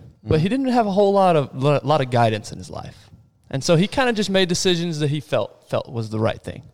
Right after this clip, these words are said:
Speaker 1: as, as he was growing up and, and, you know, going through adolescence and high school and college and all that. And,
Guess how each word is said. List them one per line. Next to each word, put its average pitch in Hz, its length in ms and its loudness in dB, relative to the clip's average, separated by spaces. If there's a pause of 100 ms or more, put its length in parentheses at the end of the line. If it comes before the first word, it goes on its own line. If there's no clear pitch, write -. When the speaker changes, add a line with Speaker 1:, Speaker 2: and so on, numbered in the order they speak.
(100)
Speaker 1:
as, 113 180 -4
as 113 220 -6
he 113 100 -6
was 110 340 -8
growing 107 320 -6
up 104 240 -6
and, 117 180 -10
and, 113 220 -6 (420)
you 113 100 -6
know, 95 160 -6 (340)
going 117 160 2
through 113 160 -2
adolescence 113 560 -2
and 120 100 -4
high 123 140 2
school 117 300 -2
and 113 80 -4
college 110 340 -2
and - 80 -10
all 104 80 -10
that. 117 180 -4
And, 123 120 -14